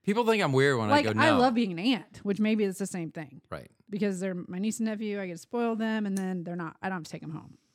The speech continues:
Speaker 2: So maybe that's it. I don't know, but so then I love being an aunt. So that's
Speaker 1: I
Speaker 2: my
Speaker 1: haven't said it.
Speaker 2: grandparenting.
Speaker 1: And I'm just, I mean,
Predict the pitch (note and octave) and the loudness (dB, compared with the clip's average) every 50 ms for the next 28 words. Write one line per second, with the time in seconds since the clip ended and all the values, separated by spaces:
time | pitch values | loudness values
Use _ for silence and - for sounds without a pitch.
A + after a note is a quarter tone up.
0 | _ _ _ _ _ F3+ D#3+ D3+ D3+ E3+ F#3+ F#3+ G#3 A3 A3 F#3+ F#3+ F3+ - - | _ _ _ _ _ -10 -8 -8 -8 -8 -6 -6 -4 -4 -4 -4 -4 -6 -8 -10
1 | C#3+ - - - G#3+ B3 G#3+ E3+ E3 D#3+ D3+ C#3 C#3 C#3 C#3+ - E3 C#3 - - | -16 -18 -8 -2 0 0 0 0 -4 -8 -8 -10 -10 -12 -12 -12 -12 -14 -14 -16
2 | _ _ _ _ _ _ _ _ _ _ _ _ _ _ _ _ _ _ _ _ | _ _ _ _ _ _ _ _ _ _ _ _ _ _ _ _ _ _ _ _
3 | - - B3 B3+ C#4 C4 C4 C4 C4+ C4+ B3+ B3+ C4+ C4 C4 C4+ C4+ C4+ B3 - | 2 2 4 4 4 4 2 2 2 2 2 2 2 2 2 0 -2 -4 -6 -8
4 | - - - - G#3+ G#3+ A3+ B3 A#3 A#3 - - - - - - G3+ - G3+ A3+ | -10 -14 -14 -8 -6 -4 -4 -4 -4 -6 -12 -16 -18 -18 -4 0 2 4 4 4
5 | A3+ - A#3 A3+ G#3 F#3+ - A#3 G3+ F#3+ F3+ E3+ E3 F3 - _ _ _ - - | 4 6 6 6 6 6 4 0 0 -2 -4 -6 -8 -10 -12 _ _ _ -20 -20
6 | _ _ _ _ - _ _ _ _ F#3 F#3+ G#3+ A3+ A3+ A3 E3 - - E3 - | _ _ _ _ -20 _ _ _ _ -2 0 0 0 0 -2 -2 -2 -4 -4 0
7 | D3+ D3+ D3+ C#3+ C3 G#2+ G2+ | 0 0 2 2 0 -2 -2